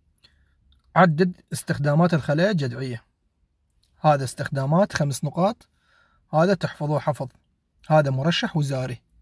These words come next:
مرشح وزاري أربعة وعشرين. مرشح وزاري. جدًا مهم هاي الخمس نقاط.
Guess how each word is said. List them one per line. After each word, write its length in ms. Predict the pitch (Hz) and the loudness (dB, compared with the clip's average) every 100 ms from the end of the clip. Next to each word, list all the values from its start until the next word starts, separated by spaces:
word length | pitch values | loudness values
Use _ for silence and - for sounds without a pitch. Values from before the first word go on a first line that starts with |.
| _ _ _ _ _ - | _ _ _ _ _ -6
مرشح 600 | 139 139 170 - 214 190 | -2 2 2 2 0 0
وزاري 400 | 151 143 175 208 | 0 2 4 6
أربعة 220 | 190 156 139 | 4 4 2
وعشرين. 380 | - 143 127 - - - - - - - _ _ _ _ _ _ _ _ _ _ _ _ _ - - | 0 -4 -6 -8 -16 -20 -20 -20 -20 -20 _ _ _ _ _ _ _ _ _ _ _ _ _ -20 -8
مرشح 560 | 135 127 156 - 240 160 | -4 -2 -2 0 -2 -2
وزاري. 360 | 135 123 113 | -2 -4 -4
جدًا 460 | 123 165 180 160 220 | 0 2 2 2 4
مهم 320 | 180 165 180 | 4 6 4
هاي 220 | 180 202 - - | 4 2 -2 -10
الخمس 360 | 139 - 208 196 | -6 -4 -2 -2
نقاط. 380 | 165 196 226 | 2 2 0